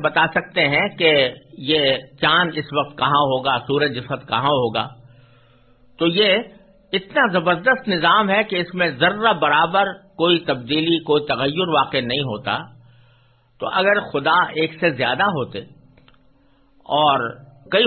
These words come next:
خدا اس کائنات کو چلا رہے ہوتے تو یہ ان کے درمیان آپس میں اختلاف بھی ہو جاتا اور وہ اس میں اتنی یکسانیت اس پورے نظام کے اندر باقی نہ رہتی۔ اسی کو قرآن کریم میں دوسری جگہ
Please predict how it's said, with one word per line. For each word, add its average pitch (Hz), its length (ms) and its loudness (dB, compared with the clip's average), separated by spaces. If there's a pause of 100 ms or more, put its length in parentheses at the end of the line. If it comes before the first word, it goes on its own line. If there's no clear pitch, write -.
خدا 156 260 2 (440)
اس 160 200 -4
کائنات 151 500 2
کو 147 140 -4
چلا 127 260 0
رہے 127 180 0
ہوتے 104 240 -8 (840)
تو 190 80 0
یہ 226 200 4 (1040)
ان 220 120 0
کے 233 80 2
درمیان 208 440 2
آپس 208 340 0
میں 240 120 -2
اختلاف 190 420 0
بھی 190 80 0
ہو 170 120 4
جاتا 156 280 -4 (1000)
اور 214 240 6
وہ 214 380 4 (300)
اس 185 180 -8
میں 233 240 2
اتنی 202 280 -8
یکسانیت 208 760 0
اس 185 200 -8
پورے 185 240 4
نظام 151 380 0
کے 147 100 0
اندر 139 160 0 (100)
باقی 123 240 -2
نہ 117 100 -4
رہتی۔ 117 400 -4 (760)
اسی 151 200 0
کو 185 140 2
قرآن 151 320 2
کریم 151 240 0
میں 147 100 0
دوسری 143 260 0
جگہ 131 180 2